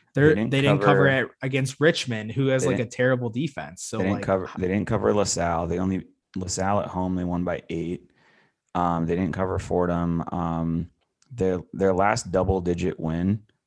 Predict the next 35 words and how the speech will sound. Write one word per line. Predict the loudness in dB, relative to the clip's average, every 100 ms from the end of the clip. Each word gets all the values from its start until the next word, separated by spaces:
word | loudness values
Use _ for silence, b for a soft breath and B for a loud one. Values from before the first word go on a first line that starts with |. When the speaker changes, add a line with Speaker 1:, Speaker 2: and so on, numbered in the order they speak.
| _ _ _ -12
Speaker 2:
was | -4 0 0 0 -2 -6 -6
January | -6 -2 0 0 0 0
eleventh, | 0 0 -2 -6 -6 -10 -10
uh, | -6 -6
home | -2 0 0
against | 0 -4 -6 -6
Massachusetts. | -8 -8 -10 -6 -6 -6 -8 -8 -12 -12 _ _ _ _ _ _
And | -4
the | 0
one | 0 0
before | -2 -2 -2 0
that | 0 -2 -2
was | -4
January | -2 -4 -2 -4
fifth | -8 -6 -6 -8 -8
on | -8 -6
the |
road | -6 -4 -4
against | -6 -10 -10
Saint | -12
Joe's. | -10 -10 -10 -12 -10
So | -6
they | -2
haven't | -2 -2 -4
been, | -2 -2
like, | -2 -4 -8 -6
they've | -2
been | 0
winning, | 2 2 2
but | -2
they | -4
haven't | -2 -2
been | -2 -4
blasting | -4 -6 -6 -8
people. | -8 -8 -10 -12